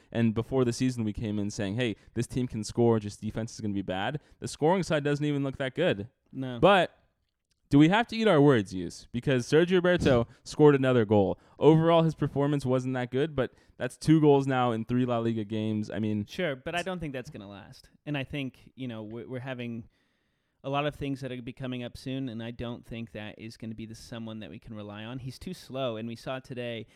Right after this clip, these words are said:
Speaker 2: he got a ball in their half of the pitch, and he's just too slow to move the ball. Uh, he had open range in front of him, and I don't think that's gonna, a,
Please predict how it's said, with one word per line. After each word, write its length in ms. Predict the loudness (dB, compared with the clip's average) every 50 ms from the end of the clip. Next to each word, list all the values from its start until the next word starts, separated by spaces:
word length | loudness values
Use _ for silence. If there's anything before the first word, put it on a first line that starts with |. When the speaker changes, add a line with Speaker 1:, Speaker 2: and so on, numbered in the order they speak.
| _ _ _
Speaker 2:
he 120 | -18 -14 -10
got 200 | -6 -6 -4 -4
a 60 | -6
ball 380 | -6 -8 -8 -6 -6 -6 -6 -8
in 240 | -8 -8 -8 -8
their 180 | -8 -8 -10 -10
half 340 | -10 -12 -14 -14 -14 -14 -16
of 80 | -16
the 80 | -16 -14
pitch, 440 | -12 -10 -8 -8 -8 -10 -12 -16 -18
and 140 | -16 -14 -12
he's 160 | -12 -12 -12
just 180 | -14 -18 -18 _
too 180 | _ -16 -16
slow 280 | -16 -14 -10 -10 -8 -8
to 120 | -8 -8
move 220 | -10 -10 -10 -10 -10
the 80 | -12
ball. 420 | -10 -8 -6 -6 -4 -6 -6 -8 -12 _ _ -12
Uh, 220 | -8 -6 -6 -6
he 160 | -6 -8 -8 -10
had 220 | -8 -8 -8 -8
open 260 | -8 -10 -10 -10 -10
range 300 | -10 -8 -8 -8 -10 -12
in 80 | -14 -16
front 180 | -14 -14 -14
of 120 | -14 -14 -14
him, 200 | -14 -14 -12 -12
and 180 | -10 -10 -10 -12 _ _ _ _ _
I 80 | -12 -10
don't 160 | -10 -8 -8
think 140 | -10 -10 -10
that's 180 | -10 -10 -12 -12
gonna, 260 | -12 -12 -12 -12 -14 -18 _ _ _ _ _
a, 220 | -12 -12 -12 -12